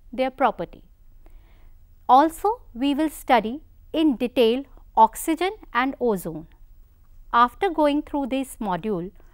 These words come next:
you will be able to understand the following. First, general properties of group sixteen element, anomalous behavior of oxygen, hydride, oxide and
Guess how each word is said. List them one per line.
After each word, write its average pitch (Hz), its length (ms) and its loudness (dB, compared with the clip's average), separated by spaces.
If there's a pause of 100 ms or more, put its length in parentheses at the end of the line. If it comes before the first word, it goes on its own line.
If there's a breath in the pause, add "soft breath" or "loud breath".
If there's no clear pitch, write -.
(260 soft breath)
you 285 180 0
will 339 200 2
be 359 220 0
able 262 320 2
to 330 220 -2
understand 208 720 -2 (180)
the 214 140 -4
following. 180 580 -2 (580)
First, 196 480 -2 (640)
general 277 400 0
properties 330 720 -2 (360)
of 262 260 6
group 269 260 -4
sixteen 269 580 -6
element, 269 480 -4 (920)
anomalous 320 720 2
behavior 262 600 2
of 285 220 2
oxygen, 247 600 -2 (1400)
hydride, 226 640 0 (420)
oxide 220 680 0 (260)
and 262 260 0